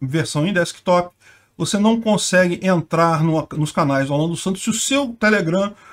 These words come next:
foi criado num número de telefone do Brasil. Então, uma alternativa que você tem é conseguir um número temporário para o seu Telegram lá fora. Isso é possível fazer, tem sites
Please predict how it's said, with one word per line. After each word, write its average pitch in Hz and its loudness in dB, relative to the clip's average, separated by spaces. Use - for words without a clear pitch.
foi 202 0
criado 180 4
num 180 2
número 185 2
de 175 -2
telefone 180 -2
do 160 -4
Brasil. 151 2
Então, 220 2
uma 247 2
alternativa 208 4
que 180 -6
você 214 -2
tem 240 0
é 226 0
conseguir 226 0
um 226 10
número 214 8
temporário 185 4
para 185 2
o 185 -2
seu 185 -4
Telegram 180 2
lá 202 2
fora. 185 2
Isso 139 -4
é 196 -4
possível 180 -2
fazer, 170 -2
tem 180 -2
sites 165 -2